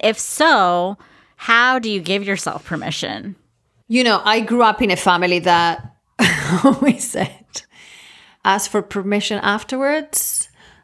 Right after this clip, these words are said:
Speaker 2: So I relate really well to this. I think I've changed in the way I ask for permission or I give myself permission. Obviously, that's changed with maturity and everything. And it's funny, the more I look at it, I was more of a rebel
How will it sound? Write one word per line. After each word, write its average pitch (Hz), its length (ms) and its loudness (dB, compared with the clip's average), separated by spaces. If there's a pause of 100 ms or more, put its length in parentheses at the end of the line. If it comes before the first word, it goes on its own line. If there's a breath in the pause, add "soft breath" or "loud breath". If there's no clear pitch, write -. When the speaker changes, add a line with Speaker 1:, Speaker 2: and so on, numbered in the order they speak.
(120 soft breath)
Speaker 2:
So - 160 0
I 233 120 4
relate 262 420 0
really 220 240 2
well 190 320 2
to 196 180 -2
this. 165 320 -4
I 220 120 2
think 269 240 0
I've 254 180 0
changed 196 540 -2
in 180 100 0
the 175 100 -2
way 180 600 0
I 185 140 2
ask 180 200 0
for 226 120 -4
permission 233 720 -2
or 185 580 2
I 190 80 0
give 180 240 -4
myself 170 460 -6
permission. 170 420 -6
Obviously, 175 360 -4
that's 165 320 -4
changed 175 420 -6
with 170 120 -8
maturity 165 680 -8
and 170 100 -6
everything. 175 320 -6
And 175 100 -4
it's 175 200 -6
funny, 214 360 0 (640 loud breath)
the 208 200 2
more 208 260 4
I 254 80 2
look 220 300 0
at 190 100 2
it, 175 420 0 (460)
I 196 40 6
was 196 200 0
more 196 140 2
of 202 140 -2
a 175 80 0
rebel 185 640 0